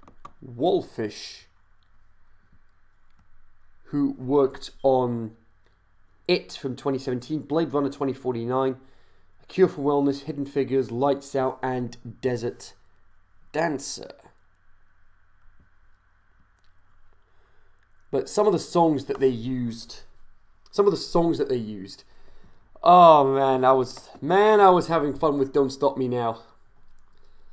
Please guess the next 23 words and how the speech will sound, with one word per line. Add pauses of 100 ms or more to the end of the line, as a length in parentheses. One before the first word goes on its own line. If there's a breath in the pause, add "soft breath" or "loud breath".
(960)
The,
I
mean,
some, (120)
I
mean, (1000)
the
song
choices
that
they
had, (680)
absolutely
brilliant. (2000)
So
I've
done
the
soundtrack,
cast,
story. (420)
I
mean,